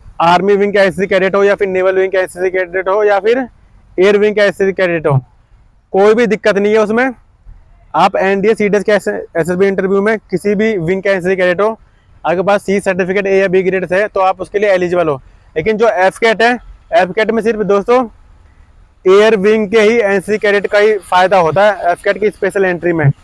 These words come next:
बाकी जो Army और नेवल Wing का एनसीसी कैडेट है उन्हें भी फ़ायदा होता है, लेकिन जब final merit list तैयार होता है, जब आपका exam clear क-, clear हो जाता है, एसएसबी interview हो जाता है,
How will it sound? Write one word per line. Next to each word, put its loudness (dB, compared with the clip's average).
बाकी 2
जो 2
Army 2
और 2
नेवल 2
Wing 0
का 0
एनसीसी 0
कैडेट 0
है 0
उन्हें 2
भी 4
फ़ायदा 4
होता 4
है, 4
लेकिन 0
जब 2
final 0
merit 0
list -4
तैयार 2
होता 2
है, 2
जब 0
आपका 2
exam 0
clear -2
क-, -8
clear 0
हो 2
जाता 2
है, 2
एसएसबी -2
interview 0
हो 0
जाता 2
है, 0